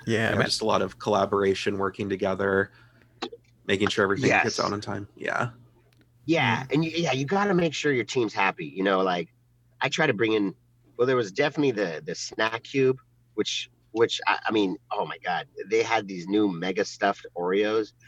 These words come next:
Speaker 3: that they were
Speaker 1: <laughs>
Speaker 3: putting in the, in the snack cube every week, <laughs> and those
Speaker 2: Stuffed
Speaker 3: things,
Speaker 2: Oreos.
Speaker 3: oh my God, man, those things,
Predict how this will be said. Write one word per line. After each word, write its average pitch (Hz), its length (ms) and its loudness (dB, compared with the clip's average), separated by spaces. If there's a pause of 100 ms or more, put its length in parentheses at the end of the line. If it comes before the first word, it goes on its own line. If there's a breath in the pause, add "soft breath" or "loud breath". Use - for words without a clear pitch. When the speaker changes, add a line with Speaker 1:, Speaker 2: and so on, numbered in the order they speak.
(160 soft breath)
Speaker 3:
that 95 140 0
they 107 140 4
were 92 180 4
Speaker 1:
<laughs> - 20 2
Speaker 3:
putting 104 260 2
in 98 100 0
the, 90 240 -4
in 95 80 -4
the 87 60 -6
snack - 480 -4
cube 123 380 -2
every 143 360 0 (120)
week, 302 420 -4 (200 loud breath)
<laughs> - 180 -6
and - 140 2
those 440 260 4 (160)
Speaker 2:
Stuffed - 200 -4
Speaker 3:
things, 277 480 0
Speaker 2:
Oreos. - 20 -4 (800 loud breath)
Speaker 3:
oh 220 180 2
my 185 260 2
God, 165 600 2
man, 147 300 4
those 208 200 2
things, 220 380 0